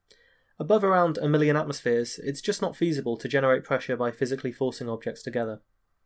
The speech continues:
Explosions can produce more pressure, as in the shockwaves that Winterberg was experimenting with, but of course they're also more difficult to control. In the case of lasers,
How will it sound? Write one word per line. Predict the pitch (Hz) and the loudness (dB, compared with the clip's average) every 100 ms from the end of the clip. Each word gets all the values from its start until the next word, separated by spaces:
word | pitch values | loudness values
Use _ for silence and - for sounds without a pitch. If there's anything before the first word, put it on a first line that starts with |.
| _ _ _ _ - | _ _ _ _ -8
Explosions | 156 - 202 214 147 123 | -6 4 6 6 4 -2
can | - 139 | -2 -2
produce | 139 131 120 | 0 -2 2
more | 143 156 | 0 2
pressure, | 117 - 135 175 - - | -2 -2 -4 -4 -14 -10
as | 123 120 | -6 -2
in | 127 | -2
the | 117 | -2
shockwaves | - 131 131 120 117 | -2 0 2 0 0
that | 113 | -4
Winterberg | 123 120 120 117 | -4 -4 0 0
was | 117 - | 0 -10
experimenting | - 139 127 113 110 | 0 2 2 0 -4
with, | 110 113 - - - - - - | -2 -2 -4 -14 -14 -16 -20 0
but | 147 151 - | 2 2 -2
of | 139 | 2
course | 147 - | 4 4
they're | 147 | 2
also | 135 131 123 | 0 2 -2
more | 120 117 | 0 -2
difficult | 113 117 107 - | -4 -6 -8 -8
to | |
control. | - 117 139 120 - _ _ _ _ _ _ _ _ _ _ _ _ _ _ _ _ _ _ _ _ _ _ _ _ _ _ _ _ _ _ _ _ | -12 -4 -2 -2 -4 _ _ _ _ _ _ _ _ _ _ _ _ _ _ _ _ _ _ _ _ _ _ _ _ _ _ _ _ _ _ _ _
In | 262 | -2
the | 311 | 2
case | 240 220 214 | 6 4 4
of | |
lasers, | 143 120 117 117 117 - | 4 4 2 -2 -6 -8